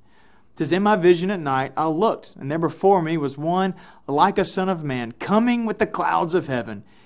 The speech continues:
He approached the Ancient of Days and was led into his presence. He was given authority,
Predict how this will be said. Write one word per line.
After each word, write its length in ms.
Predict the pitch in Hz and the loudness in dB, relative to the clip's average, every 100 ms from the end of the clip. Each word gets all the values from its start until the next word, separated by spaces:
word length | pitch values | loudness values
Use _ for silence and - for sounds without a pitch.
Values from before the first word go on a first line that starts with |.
| - - | -20 0
He 140 | 180 | 4
approached 600 | 180 180 196 220 - - | 4 2 2 2 2 -4
the 120 | 143 | -6
Ancient 380 | 135 170 170 190 | -4 -8 -8 -8
of 100 | 190 | -4
Days 380 | 135 120 127 127 | -2 -2 -2 -4
and 100 | 143 | -8
was 180 | 143 143 | -6 0
led 440 | 214 143 135 - - - - | 2 2 -2 -6 -18 -20 -12
into 260 | 143 139 | -10 -2
his 120 | 170 165 | -4 -2
presence. 540 | 214 180 - - - _ _ - - - | -6 -6 -10 -18 -20 _ _ -20 -14 -2
He 120 | 214 | 0
was 160 | 202 | 4
given 220 | 165 165 143 | 4 4 0
authority, 720 | 135 - 165 190 220 233 | -4 2 4 4 2 -4